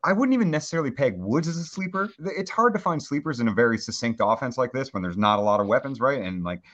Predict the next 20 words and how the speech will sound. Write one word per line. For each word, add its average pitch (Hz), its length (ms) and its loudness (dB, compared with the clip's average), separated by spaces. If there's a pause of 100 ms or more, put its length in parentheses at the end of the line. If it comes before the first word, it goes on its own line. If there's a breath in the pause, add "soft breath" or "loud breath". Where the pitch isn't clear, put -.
(200 loud breath)
you 120 100 0
look 120 140 2
at 113 80 -6
guys 98 240 0
like 85 100 -12
Dante 87 320 -10
Jackson 139 460 0
and 131 80 -8
stuff, 135 240 -4
like, 135 100 -6 (140)
you're 269 160 -4
not 262 200 -2
really 151 200 -2
taking 120 280 -4
any 104 200 0
upside 95 340 -2
swings 92 260 -8
on 87 140 -6
them. 87 220 -6 (340 loud breath)
But 196 160 -4